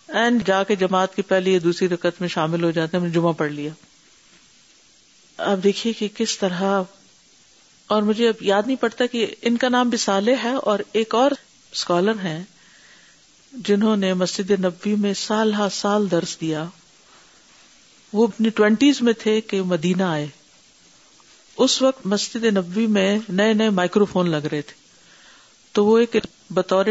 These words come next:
ٹیکنیشین شاید پاکستان سے یا کہاں سے وہ مدینہ آئے، لیکن انتہائی ذہین تھے۔ وہاں آ کر انہوں نے ماحول دیکھا پڑھنے پڑھانے کا، اور انہوں نے وہاں اپنا کام چھوڑ کے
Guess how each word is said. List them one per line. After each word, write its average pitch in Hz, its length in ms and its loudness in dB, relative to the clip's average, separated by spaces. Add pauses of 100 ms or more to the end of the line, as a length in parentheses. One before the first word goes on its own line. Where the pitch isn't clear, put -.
ٹیکنیشین 226 600 2 (720)
شاید 185 240 -2
پاکستان 196 560 -2
سے 196 80 -4
یا 180 120 -2
کہاں 175 280 -2
سے 185 160 -6
وہ 180 180 -2 (480)
مدینہ 180 340 0
آئے، 147 240 -4 (1040)
لیکن 208 200 0
انتہائی 202 440 2
ذہین 175 380 0
تھے۔ 160 200 -6 (200)
وہاں 208 280 2
آ 208 40 2
کر 202 220 0
انہوں 190 200 2
نے 180 120 0 (160)
ماحول 175 460 0
دیکھا 180 240 0
پڑھنے 180 320 0
پڑھانے 170 440 -2
کا، 170 160 -8 (600)
اور 160 640 -6
انہوں 170 260 -4
نے 170 120 -2
وہاں 156 540 -6 (840)
اپنا 170 260 -4
کام 175 280 0
چھوڑ 160 280 -2
کے 160 180 -6